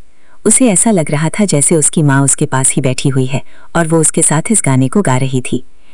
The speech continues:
ये गाना उसकी माँ का पसंदीदा गाना हुआ करता था। आस्तिक तो यहाँ पर अपने दर्द को इस गानों के जरिए महसूस कर रहा था, लेकिन अरुणिमा का दर्द तो अभी शुरू भी नहीं हुआ था। अगले दिन सुबह शारदा जी रोज की तरह अपनी printing press के लिए निकलती हैं।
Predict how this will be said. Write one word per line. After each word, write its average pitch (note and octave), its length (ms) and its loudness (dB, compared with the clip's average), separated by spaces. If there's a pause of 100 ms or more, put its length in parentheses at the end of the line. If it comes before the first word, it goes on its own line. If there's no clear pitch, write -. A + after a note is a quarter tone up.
(160)
ये G4 140 4
गाना D3+ 320 2
उसकी F#3+ 240 0
माँ D3 160 4
का F3 120 -2
पसंदीदा C#3 560 2
गाना C3 260 2
हुआ C3 180 0
करता C3 300 -2
था। - 160 -4 (580)
आस्तिक F#3 340 0
तो - 80 2
यहाँ D#3 260 2
पर D#3+ 140 -2
अपने D3+ 240 0
दर्द C#3 240 -2
को - 120 -2
इस D3+ 180 2
गानों C3+ 240 2
के C#3 140 -2
जरिए C3+ 260 2
महसूस C3 400 0
कर B2+ 140 0
रहा C3 220 -2
था, - 200 -6 (340)
लेकिन C#3 280 4
अरुणिमा C#3 340 4
का C3+ 140 0
दर्द C3 280 0
तो D#3 80 2
अभी D3 200 2
शुरू C#3 260 2
भी C#3+ 120 0
नहीं C3 220 4
हुआ C3 200 0
था। - 160 -6 (680)
अगले C#3+ 240 2
दिन C#3 180 2
सुबह D3 300 0
शारदा C3+ 380 2
जी E3 160 2
रोज C3+ 200 2
की C#3 120 -2
तरह C3+ 260 -2 (300)
अपनी - 240 2
printing C#3 360 2
press C3+ 220 0
के C3 120 0
लिए D3 120 4
निकलती C3 400 0
हैं। C3 140 -2